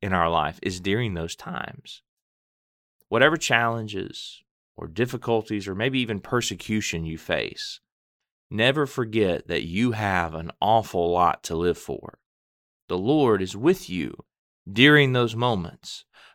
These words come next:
Paul mentioned this in Second Timothy four seventeen through eighteen. Although it seemed everyone else had deserted him, he knew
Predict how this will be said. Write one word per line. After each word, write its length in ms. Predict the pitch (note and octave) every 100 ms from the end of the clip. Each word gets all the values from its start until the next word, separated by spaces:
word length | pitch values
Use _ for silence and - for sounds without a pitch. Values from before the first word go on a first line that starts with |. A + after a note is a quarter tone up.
| -
Paul 280 | G#2+ A#2
mentioned 360 | A2+ A2 - F#2
this 220 | F2 F2+
in 80 | F#2
Second 320 | F2 G2+ G2+
Timothy 380 | - F#2+ F#2 F2+
four 280 | - G2+ G2+
seventeen 580 | - G#2+ G2 F#2 F#2+ F#2
through 180 | F#2+
eighteen. 340 | G2+ G#2+ F#2 F2
Although 460 | G2+ G#2+ G#2 G2 - - -
it 120 | -
seemed 280 | F2+ C3+ A#2+
everyone 380 | A#2 B2+ C3+ C3
else 240 | B2 B2+
had 180 | - G#2
deserted 460 | F#2 F2 F#2 F2+ E2+
him, 200 | F2+ F#2
he 140 | A2
knew 460 | G2 A2 A#2 F2+